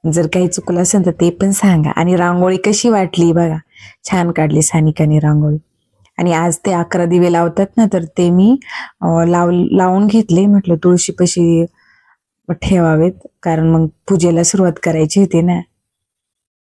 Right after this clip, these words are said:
म्हणून. तर छान दिसत होती हेअरस्टाईल बऱ्यापैकी ना. आणि साडी ना मला एवढी प्रॉपर घालता येत नाही बरं का, ती जरा फुगते साडी. पण असं होतं, म्हटलं कसं असं जरा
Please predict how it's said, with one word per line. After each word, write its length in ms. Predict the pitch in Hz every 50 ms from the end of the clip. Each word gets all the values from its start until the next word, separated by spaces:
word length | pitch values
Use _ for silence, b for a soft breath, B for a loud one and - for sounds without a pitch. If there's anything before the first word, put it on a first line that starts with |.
| _ _ _ _ -
म्हणून. 240 | 170 165 165 165 202 208 _ _ _ _ _ _ _ _ _ _ _ _ _ _ _ _ _ _
तर 200 | 233 233 233 240
छान 280 | 240 240 - 311 330 349
दिसत 300 | 392 415 415 415 339 311
होती 240 | 302 294 - 240 220
हेअरस्टाईल 520 | 214 220 220 208 196 - - 202 190 190
बऱ्यापैकी 640 | 175 190 185 185 180 175 180 175 170 - - 180 180
ना. 100 | 202 262 330 - _ _ _ _ _ _ _ _ B B B B B B B B B
आणि 200 | 180 175 190 202
साडी 400 | 196 240 226 196 190 190 220 220
ना 120 | 214 208
मला 220 | 196 185 180 175 180
एवढी 200 | 180 185 185 185
प्रॉपर 380 | - - 170 165 - - 170
घालता 360 | 170 196 196 190 170 - 180
येत 220 | 180 180 180 - -
नाही 120 | 180 180
बरं 160 | 185 190 185 - -
का, 140 | 160 180 208 - b b b b b b b b b _
ती 60 | - 160
जरा 220 | 165 165 160 165 165 -
फुगते 340 | - 202 - - - - 175
साडी. 420 | 175 - - 196 185 165 160 175 202 - _ _ _ _ _ _ _ _ _ _ _ _ _ _ _ _ _ _ _ _ _ _ _ _ _ _ _ _ _ _ _ -
पण 140 | 180 180 185
असं 240 | 185 196 - 220
होतं, 140 | 196 185 190
म्हटलं 240 | 190 190 180 180 170
कसं 260 | - 190 185 - 190
असं 220 | 175 180 175 - 175
जरा 360 | 175 175 170 170 165 170